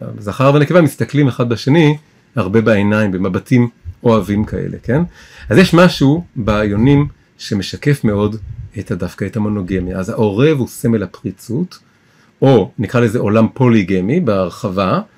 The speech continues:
כלומר עולם שיש בו ריבוי בני זוג, והיונה את העולם המונוגמי. אז התובנה הראשונה שיש לנו מהשיעור הזה, זה שהמעבר מהעורב ליונה הוא בעצם מסמל מעבר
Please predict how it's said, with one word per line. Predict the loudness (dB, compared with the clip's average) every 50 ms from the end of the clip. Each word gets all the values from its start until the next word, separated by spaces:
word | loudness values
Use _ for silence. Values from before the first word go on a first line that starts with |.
| _ _ _ _ _ -6
כלומר | -2 0 0 2
עולם | 2 2 2 0
שיש | 0 -2 -2
בו | -2 0 0
ריבוי | 0 0 2 4 4 4 4
בני | 4 2 0 0 0
זוג, | -2 -4 -2 -2 0 0 0 -2 -4 -4 -10 -14 -14 -16 -18 -18 -10 -4
והיונה | -2 0 2 4 4 4 4 4
את | 2 2 0
העולם | 0 2 2 2 2 2
המונוגמי. | 2 0 -2 -2 -2 -4 -4 -6 -6 -6 -6
אז | -6 -6
התובנה | -6 -4 -2 -2 0 0 2 4 4 4
הראשונה | 4 2 0 0 -2 -4 -4 -4
שיש | -8 -12 -14 -12 -8 -4
לנו | 0 2 4 4 4 2 0 -6 _ _ _ _ _ _ -4
מהשיעור | -4 -4 -4 -2 -2 0 2 2 2
הזה, | 4 4 4 4 2 2 -2 -6 _ _ _ _ _ _ _ -6
זה | 0 2 2 2 2 0
שהמעבר | -2 -2 2 4 4 4 4 2 _ _ _ _ _ _ _ -8 -2 0 2 2 2 0 0 -2 -2 0 0 0 0 0 4 4 6 6 6 4 2
מהעורב | 2 0 0 2 0 0 0 0 0 0 0
ליונה | 0 -2 -2 -2 -2 -4 -2 0 2 2 2
הוא | 2 2 0 -2
בעצם | -2 -2 -2 -2 -2 0 2 0 0
מסמל | 0 -2 -4 -6 -2 0 2 2 2
מעבר | 2 0 0 -2 -6 -4 0 2 4 4 4 2